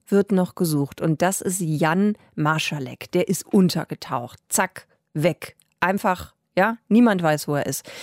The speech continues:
Und jetzt hat die Staatsanwaltschaft München eine weltweite Öffentlichkeitsfahndung nach ihm herausgegeben. Caro Bredendieck aus unserem Nova-Team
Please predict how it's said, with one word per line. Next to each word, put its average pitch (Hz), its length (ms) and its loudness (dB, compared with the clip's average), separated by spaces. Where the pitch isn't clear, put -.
Und 180 120 4
jetzt 202 160 0
hat 240 100 -2
die 226 80 0
Staatsanwaltschaft 185 720 -2
München 196 380 0
eine 156 240 -2
weltweite 156 600 -2
Öffentlichkeitsfahndung 135 1200 -6
nach 131 200 -8
ihm 143 120 -4
herausgegeben. 135 920 -6
Caro 196 340 0
Bredendieck 180 880 0
aus 180 240 0
unserem 170 500 0
Nova-Team 180 720 2